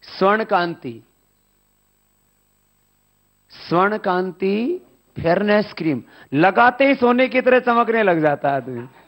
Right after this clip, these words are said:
लगाते ही, सच्ची बता रहा हूं, वो क्रीम ऐसे बिकेगी, तुम्हारे यहां से लोग ढूंढ ढूंढ के लेके जाएंगे, और cream नहीं मिली तो तुम्हें उठा के ले जाएंगे।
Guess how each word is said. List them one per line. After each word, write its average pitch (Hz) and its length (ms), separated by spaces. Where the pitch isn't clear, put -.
लगाते 247 380
ही, 180 80
सच्ची 220 320
बता 233 260
रहा 302 140
हूं, 277 140
वो 185 80
क्रीम 214 400
ऐसे 214 300
बिकेगी, 214 680
तुम्हारे 185 320
यहां 214 200
से 226 140
लोग 202 360
ढूंढ 175 220
ढूंढ 190 200
के 208 120
लेके 185 300
जाएंगे, 180 360
और 165 340
cream 208 260
नहीं 202 220
मिली 196 240
तो 208 140
तुम्हें 185 320
उठा 156 260
के 139 120
ले 127 140
जाएंगे। 120 380